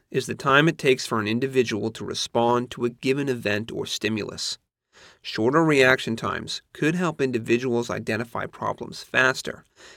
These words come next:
and make better decisions within short periods. This could translate to increased performance and productivity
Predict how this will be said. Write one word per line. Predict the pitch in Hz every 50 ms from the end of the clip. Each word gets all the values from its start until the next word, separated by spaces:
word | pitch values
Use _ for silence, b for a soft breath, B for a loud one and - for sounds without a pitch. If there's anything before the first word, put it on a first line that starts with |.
| B B
and | - - 117 147 175 180
make | 170 170 156 143 127
better | 127 127 127 135 127
decisions | 131 135 - - - 104 101 - 107 117 120
within | 117 117 113 117 - 104 110
short | 113 - - - - 113 - - - _
periods. | - - 147 135 113 - - - - - - - _ _ _ _ _ _ _ B B B B B B B
This | - 78 107 156 -
could | - - 214 -
translate | - - 160 147 147 147 151 - 143 147 151
to | - - - -
increased | 113 120 120 - - 107 101 - -
performance | - - - _ - 131 139 143 147 143 147 156 - - - _ _
and | 117 117 117 120
productivity | - - 131 127 113 110 117 _ - 175 151 120 - - 64 -